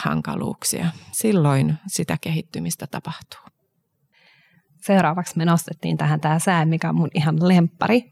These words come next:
Speaker 2: sää tässä laulussa. "Jaksan kävellä ihan itse, paitsi silloin kun väsyttää." Miten, Kaisa, mi-, miten me pystyttäisiin siinä parisuhteessa olemaan toistemme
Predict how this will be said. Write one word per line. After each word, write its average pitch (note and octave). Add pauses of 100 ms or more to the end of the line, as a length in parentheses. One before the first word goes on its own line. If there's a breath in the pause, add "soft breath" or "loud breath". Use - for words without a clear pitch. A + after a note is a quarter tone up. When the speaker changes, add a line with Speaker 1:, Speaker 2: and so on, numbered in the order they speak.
Speaker 2:
sää F#3 (100)
tässä -
laulussa. F#3 (760 loud breath)
"Jaksan F#3+
kävellä G#3
ihan A3
itse, F#3 (260)
paitsi E3+
silloin F3
kun F3
väsyttää." F#3+ (1160 loud breath)
Miten, G#3+
Kaisa, E3 (140)
mi-, -
miten G#3+
me E3
pystyttäisiin E3
siinä E3
parisuhteessa -
olemaan F#3+ (120)
toistemme F3